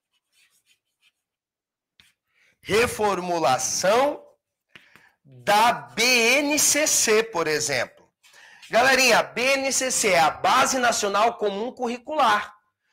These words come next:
Então, isso dá pra ser feito também por meio de uma reformulação na B N C C, certo? Como é que você vai ampliar a fiscalização? Você pode,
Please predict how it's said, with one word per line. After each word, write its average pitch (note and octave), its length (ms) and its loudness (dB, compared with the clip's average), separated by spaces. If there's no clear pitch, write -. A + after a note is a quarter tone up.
Então, D3 220 -6
isso E3 220 -6
dá E3+ 260 2
pra - 180 -4
ser C4+ 180 -2
feito G#3 360 -4
também G#3 320 -4
por A3+ 220 -8
meio G3 320 -6
de G3 380 -6
uma G#3 220 0
reformulação A3 760 -4
na G#3+ 120 -4
B A3 160 -2
N A#3 160 -6
C C#4 180 -6
C, G#3 360 -4
certo? - 560 -2
Como B3 180 -2
é D#4+ 100 4
que D#4+ 100 -8
você C#4+ 280 0
vai B3+ 240 2
ampliar C4 680 2
a B3+ 80 2
fiscalização? A#3 960 0
Você G#3+ 240 -4
pode, A#3+ 640 -2